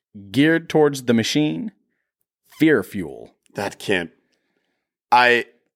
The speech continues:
Speaker 2: uh, fun fact.
Speaker 1: Fun fact. They attempted to tour all fifty U S states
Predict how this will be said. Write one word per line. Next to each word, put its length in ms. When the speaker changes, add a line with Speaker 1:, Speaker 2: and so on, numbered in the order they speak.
Speaker 2:
uh, 140
fun 280
fact. 280
Speaker 1:
Fun 260
fact. 580
They 280
attempted 440
to 60
tour 320
all 540
fifty 400
U 200
S 120
states 400